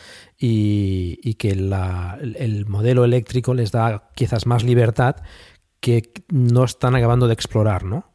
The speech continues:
Quizás con el mep la plataforma mep, por ejemplo, Volkswagen se está comenzando ya a, a acercar, pero, mm, creo que les falta un poco de, de, de ampliar miras, ¿no? De, de, de ver otras posibilidades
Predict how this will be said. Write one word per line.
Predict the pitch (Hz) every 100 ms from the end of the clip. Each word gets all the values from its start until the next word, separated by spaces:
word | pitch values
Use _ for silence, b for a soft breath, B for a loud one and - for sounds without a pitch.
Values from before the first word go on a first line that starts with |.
| _
Quizás | - 104 110 -
con | 113
el | 110
mep | 110 117 - - b b -
la | 107
plataforma | 107 104 120 110
mep, | 113 -
por | -
ejemplo, | 113 104 110 104 - -
Volkswagen | 98 92 135 117 104 113 104
se |
está | 101 110 104
comenzando | 110 113 101 110 110
ya | 104 101
a, | 92 104
a | - 113 117
acercar, | - 120 131 135 - B B B B -
pero, | 120 113 113 110 107 104 98 -
mm, | 139 110 104 101 98 131 - -
creo | - 135
que | 156
les | 139 -
falta | 135 139
un | 117
poco | 135 143
de, | 127 113 104
de, | 104 104 101 98 95 98
de | 104 104 104 104 104 - - - - - 320
ampliar | 147 117 135 135
miras, | 120 92 87 113
¿no? | 147
De, | 123 107
de, | 107 107 104
de | 165 117
ver | 120 135
otras | 131 123
posibilidades | - 135 139 117 123 135 143 226